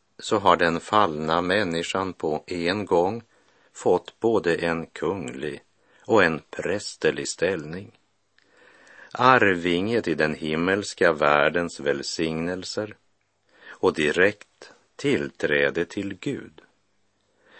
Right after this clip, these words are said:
För det som kännetecknade prästens särställning i det gamla förbundet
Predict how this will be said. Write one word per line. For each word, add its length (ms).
För 120
det 160
som 420
kännetecknade 960
prästens 760
särställning 800
i 40
det 120
gamla 420
förbundet 800